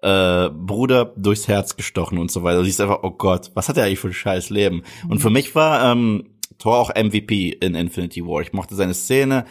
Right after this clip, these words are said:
Speaker 1: Ich weiß, war mega C G I-lastig, aber die Szene, wo er dann in Wakanda aufgetaucht ist zum Avengers-Theme, das Kino hat geklatscht und ich hab mich
Speaker 2: Mhm.
Speaker 1: davon auch gerne berauschen lassen. Ich fand
Speaker 2: Ja.
Speaker 1: wirklich,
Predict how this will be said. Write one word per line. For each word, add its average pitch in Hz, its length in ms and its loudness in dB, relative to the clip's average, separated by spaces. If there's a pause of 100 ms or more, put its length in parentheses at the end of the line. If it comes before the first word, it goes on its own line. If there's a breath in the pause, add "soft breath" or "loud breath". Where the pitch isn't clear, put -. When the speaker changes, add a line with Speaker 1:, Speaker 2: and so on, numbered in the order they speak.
(360 loud breath)
Speaker 1:
Ich - 120 -12
weiß, 117 300 4
war 107 120 4
mega 117 260 2
C 113 160 -6
G 98 140 -2
I-lastig, 95 460 0
aber 82 120 -2
die 90 80 -4
Szene, 107 340 0
wo 98 100 0
er 95 120 2
dann 101 140 2
in 95 120 -2
Wakanda 95 400 0
aufgetaucht 113 640 -2
ist - 240 -4
zum 117 200 2
Avengers-Theme, 113 800 0 (300 loud breath)
das - 160 -8
Kino 123 240 2
hat 107 120 0
geklatscht 107 520 0
und - 100 -2
ich - 80 2
hab 104 100 0
mich 104 120 -2
Speaker 2:
Mhm. 107 40 -2
Speaker 1:
davon 107 200 0
auch - 140 -4
gerne 104 220 0
berauschen 101 460 0
lassen. 113 320 -4
Ich - 100 -12
fand 104 240 0
Speaker 2:
Ja. 160 120 -2
Speaker 1:
wirklich, 131 380 -2